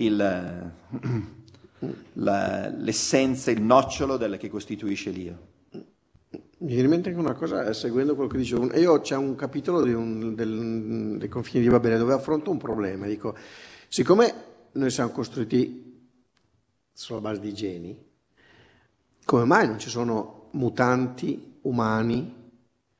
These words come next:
Speaker 2: che sono in tutto uguali a noi, solo che non hanno un linguaggio, cioè sono come una scimmia, sanno le parole ma non le frasi?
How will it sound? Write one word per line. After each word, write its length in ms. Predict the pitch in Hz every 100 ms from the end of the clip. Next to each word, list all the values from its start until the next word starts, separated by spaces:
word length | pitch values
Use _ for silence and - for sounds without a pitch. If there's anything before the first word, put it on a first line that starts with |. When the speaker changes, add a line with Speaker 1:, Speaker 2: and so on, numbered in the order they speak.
| _ _ _ _ _
Speaker 2:
che 140 | -
sono 220 | 131 147
in 140 | 131 123
tutto 300 | 226 - 147
uguali 300 | 131 147 143
a 60 | 143
noi, 400 | 139 139 165 - -
solo 320 | - 143 127
che 120 | 127
non 140 | 117
hanno 180 | 117 113
un 80 | 113
linguaggio, 600 | 110 104 95 73 - 107 - _
cioè 160 | - 92
sono 200 | - 110
come 800 | - 110 104 98 95 92 95 98 113
una 160 | - 92
scimmia, 480 | - 139 98 - -
sanno 260 | - - 98
le 80 | 110
parole 340 | 127 123 139
ma 80 | 127 101
non 100 | 110
le 80 | 110
frasi? 400 | 95 85 -